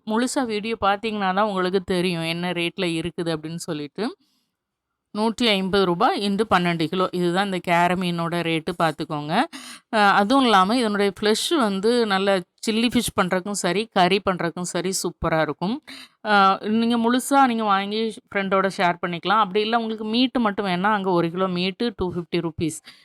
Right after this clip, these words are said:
இந்த கேரை மீன் மீட்டு வேணும் அப்படின்னா, நீங்க வந்து இருந்தது அப்படின்னா கொடுப்பாங்க. எந்த மீனா இருந்தாலுமே, அங்க முழு மீனா இருந்ததுன்னா,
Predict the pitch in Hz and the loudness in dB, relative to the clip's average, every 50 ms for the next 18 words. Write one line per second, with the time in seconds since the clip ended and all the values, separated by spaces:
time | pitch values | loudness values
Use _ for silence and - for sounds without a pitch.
0 | _ _ - 180 175 - 190 185 185 190 196 196 196 196 196 190 185 190 180 - | _ _ -8 -6 -2 0 2 2 2 2 0 -2 -4 -4 -4 -4 -4 -4 -2 -2
1 | 208 190 180 185 180 185 185 180 170 170 175 185 226 262 233 202 185 175 170 175 | -2 0 0 0 0 -2 -2 -2 -2 -2 -2 -2 -2 -2 -2 -4 -4 -6 -6 -4
2 | 185 247 269 233 - - 196 202 226 262 269 269 269 240 262 254 214 175 175 175 | -4 -4 -6 -6 -8 -2 -2 0 2 2 2 2 2 2 2 2 2 0 0 0
3 | 208 247 - - 180 170 - 170 165 165 156 160 175 185 208 240 262 285 269 233 | -2 -2 -2 -4 -4 -2 -2 -2 -2 -2 -4 -4 -2 -2 -2 0 0 0 0 0
4 | 214 214 214 220 220 202 190 190 175 175 208 208 202 202 185 185 190 202 208 208 | -2 0 0 0 0 0 0 0 0 0 0 -2 0 0 0 0 0 0 -2 -2
5 | 208 214 226 214 190 180 185 185 196 190 175 170 185 226 | -2 -2 -2 -2 -2 -4 -2 0 0 2 2 4 2 2